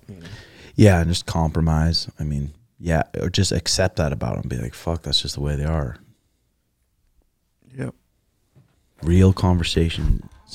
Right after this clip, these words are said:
Speaker 2: Okay, Suit Rags, any tips on how to be productive without splitting your focus? Uh, with, without splitting your focus, Suit Rags, not sure really, really where you're getting at there. Any tips on how to be, be productive?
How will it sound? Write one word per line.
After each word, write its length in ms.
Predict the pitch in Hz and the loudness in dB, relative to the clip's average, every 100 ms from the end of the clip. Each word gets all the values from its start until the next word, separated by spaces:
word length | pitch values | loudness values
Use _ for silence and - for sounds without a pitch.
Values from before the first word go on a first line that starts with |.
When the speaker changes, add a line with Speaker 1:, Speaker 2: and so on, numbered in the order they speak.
| - - - - | -20 -20 -20 -4
Speaker 2:
Okay, 180 | 107 110 | 4 4
Suit 260 | 101 139 113 | 6 4 6
Rags, 280 | 98 90 - | 6 4 2
any 200 | 104 - | 0 2
tips 280 | - 98 | 0 0
on 100 | 87 | 0
how 180 | 80 85 | 0 -2
to 60 | 78 | 0
be 140 | 82 | -2
productive 500 | 80 80 82 - 78 | -2 0 0 -2 -6
without 240 | 76 76 - | -2 -2 -2
splitting 600 | - - 95 92 80 73 | -6 -2 0 0 0 0
your 140 | 73 | -2
focus? 960 | - - 87 90 65 62 - - - - _ _ _ _ _ _ _ _ _ _ | -4 0 0 0 -4 -6 -8 -8 -10 -16 _ _ _ _ _ _ _ _ _ _
Uh, 420 | 113 131 131 123 85 | 6 10 10 10 8
with, 220 | 120 - | 4 2
without 340 | 113 - 135 - | 0 2 2 2
splitting 280 | - 123 | 2 4
your 80 | 117 | 4
focus, 380 | - 107 104 110 | 4 4 4 2
Suit 200 | - 110 | 2 2
Rags, 440 | 104 107 104 - - - - _ _ | 4 4 2 -2 -10 -18 -20 _ _
not 240 | - - - | -12 -12 -10
sure 320 | - - - | -8 -8 -6
really, 220 | - - - - - - - | -6 -8 -10 -12 -14 -18 -10
really 200 | - 80 | -4 -2
where 100 | 71 | -2
you're 80 | 67 | -2
getting 220 | 73 - | -4 -4
at 120 | 76 - | -4 -2
there. 140 | 71 - - - | -4 -6 -16 -4
Any 100 | 101 | -2
tips 240 | - 110 110 | 2 2 2
on 100 | 92 | 2
how 140 | 98 | 2
to 60 | 90 | 4
be, 160 | 95 - _ _ | 0 -2 _ _
be 180 | 90 85 - | -4 -4 -4
productive? 840 | 90 78 87 98 - 76 64 - | -4 -2 -2 -2 -2 -2 -2 -6